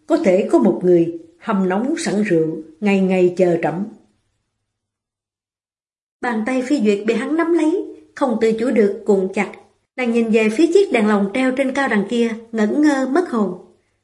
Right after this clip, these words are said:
Từ khi còn nhỏ cho đến bây giờ, lòng của mình có khi nào từng giống như ngày hôm nay? Một câu nói của cô giả kiết khiến nàng thầm hỏi lòng mình. Nguyện vọng của nàng cũng giống hệt như hắn,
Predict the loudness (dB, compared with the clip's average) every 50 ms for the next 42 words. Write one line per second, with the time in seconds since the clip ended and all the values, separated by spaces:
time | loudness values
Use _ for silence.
0 | _ _ _ _ _ _ _ _ _ -8 -6 -2 0 0 2 2 0 0 0 0
1 | 0 0 -2 -4 -6 -8 -12 -16 -20 _ _ -2 0 0 2 2 4 4 4 4
2 | 4 2 2 0 0 -2 -6 -10 -16 _ _ _ -4 -2 -2 -2 0 0 2 2
3 | 4 4 4 2 2 2 0 2 2 2 0 2 0 0 0 2 2 4 4 4
4 | 2 0 2 4 4 4 4 2 0 -2 0 0 2 2 2 2 2 0 -2 -6
5 | -14 -20 _ _ _ _ _ _ _ _ _ _ _ _ -4 -4 -4 0 0 0
6 | 0 0 0 0 0 2 2 2 2 2 2 2 2 2 2 0 -2 -2 -2 0
7 | 2 2 2 0 -4 -8 _ 0 0 2 2 2 2 2 0 0 -2 -4 -8 -10
8 | -8 -4 -4 -2 0 0 -2 -2 -2 -2 -2 -2 -2 -4 -6 -10 -16 _ _ _
9 | _ _ _ _ _ _ _ _ -4 -2 -2 0 0 0 -2 -2 -2 -2 0 0
10 | 2 2 2 2 0 -2 -2 -6 -10 -18 _ _ _ -2 0 0 0 2 2 2
11 | 4 2 2 0 0 -2 -2 -2 -2 -2 -2 -4 -4 -6 -8 -10